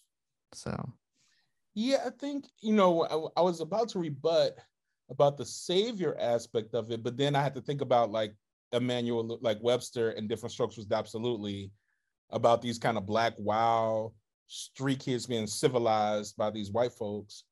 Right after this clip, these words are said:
Speaker 1: Mm-hmm.
Speaker 2: by these wealthier white folks, you know, who could sit down and teach them morals and values and,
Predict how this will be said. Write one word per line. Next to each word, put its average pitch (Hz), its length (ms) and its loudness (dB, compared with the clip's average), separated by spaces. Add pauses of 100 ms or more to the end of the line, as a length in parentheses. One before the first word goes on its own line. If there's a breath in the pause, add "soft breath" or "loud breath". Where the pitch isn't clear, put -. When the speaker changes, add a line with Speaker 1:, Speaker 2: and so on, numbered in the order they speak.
Speaker 1:
Mm-hmm. 185 360 10
Speaker 2:
by 117 160 4
these - 200 -10
wealthier 113 560 4
white 104 280 -4
folks, 101 500 -8 (180)
you 117 100 -4
know, 95 220 -2
who 120 120 -4
could 104 260 -8
sit 120 200 -4
down 107 360 -2
and 101 100 -6
teach 110 220 -10
them 110 140 -4
morals 104 560 2
and 95 120 -8
values 104 640 -4
and, 101 200 -8